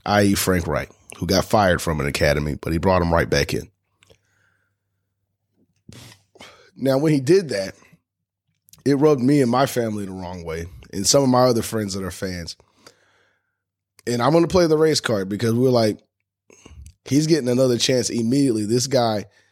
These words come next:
for Steven Tepper, <laughs> Steven, Steve Wilks, he just had more wins in half a season than any season that Matt Rhule ever coached the Carolina Panthers.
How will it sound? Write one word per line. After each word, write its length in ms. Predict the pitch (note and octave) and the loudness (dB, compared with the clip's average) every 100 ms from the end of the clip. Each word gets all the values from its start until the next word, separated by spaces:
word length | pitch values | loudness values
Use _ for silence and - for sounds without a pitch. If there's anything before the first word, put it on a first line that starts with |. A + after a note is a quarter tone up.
| _ - | _ -18
for 160 | - | -4
Steven 400 | - D3+ D3+ C3+ | -2 0 0 0
Tepper, 380 | - - D#3 - - A#2 G2 | 0 0 0 -8 -12 -8 -8
<laughs> 200 | - - | -10 -8
Steven, 460 | - D#3+ D#3 C3+ - | 0 2 2 0 -2
Steve 320 | - F3 D#3+ | 0 0 2
Wilks, 460 | C#3 D#3 A2+ - - _ _ _ _ _ _ _ _ _ _ _ _ - | 2 2 0 -6 -12 _ _ _ _ _ _ _ _ _ _ _ _ -4
he 160 | D#3+ | -2
just 240 | D#3+ E3 - | 0 0 2
had 460 | D3 C3 B2 G2+ | 2 2 0 -2
more 420 | F2 G#2+ D3 D#3+ | -6 0 2 4
wins 560 | C#3+ C3+ F#2 D2+ - - _ _ _ _ _ _ _ _ _ _ - | 2 0 -2 -10 -16 -20 _ _ _ _ _ _ _ _ _ _ -6
in 140 | A#2+ | -4
half 320 | F2+ C#3+ C3+ | 0 0 0
a 60 | G#2+ | 0
season 580 | - D3+ C#3 F#2+ F2 - _ _ _ | 0 0 0 -4 -10 -14 _ _ _
than 600 | G2 A2 A2+ G#2 F#2+ F#2 _ _ _ _ _ _ _ _ _ _ _ - | -8 -4 -2 -2 -6 -10 _ _ _ _ _ _ _ _ _ _ _ -2
any 240 | D#3+ F3 D#3 | 0 2 2
season 460 | - D#3 C3 C3+ | 2 0 -2 -2
that 160 | B2+ G#2 | -2 0
Matt 240 | C3+ G2 | 0 0
Rhule 240 | C3 C3+ A#2+ | 0 0 2
ever 260 | C#3 B2+ | 2 0
coached 440 | G2 D3+ D3+ - - | -2 0 0 -2 -8
the 60 | |
Carolina 480 | - D3 C3 A#2 F#2+ | -4 -2 0 -2 -4
Panthers. 600 | - D3+ D3+ - - - | -8 -10 -10 -12 -20 -20